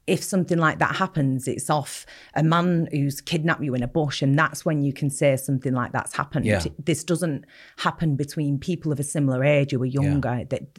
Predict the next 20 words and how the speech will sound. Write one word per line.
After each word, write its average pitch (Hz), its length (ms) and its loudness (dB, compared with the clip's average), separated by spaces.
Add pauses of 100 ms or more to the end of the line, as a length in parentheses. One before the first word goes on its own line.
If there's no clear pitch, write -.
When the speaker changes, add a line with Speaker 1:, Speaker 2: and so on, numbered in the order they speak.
(180)
Speaker 1:
that's - 260 -6
not, 147 300 -2 (640)
that 160 180 0
wasn't 165 300 -2
a - 20 -6
thing 151 540 0
then. - 160 -6 (360)
So 151 280 2
up 170 280 0
until, 175 640 4 (720)
up 254 100 2
until 311 340 4
The 220 120 0
Apprentice, 208 460 0
really, 147 180 4
like, 151 240 0
the 180 80 4
last 180 240 2
five 165 280 2
years, 156 540 0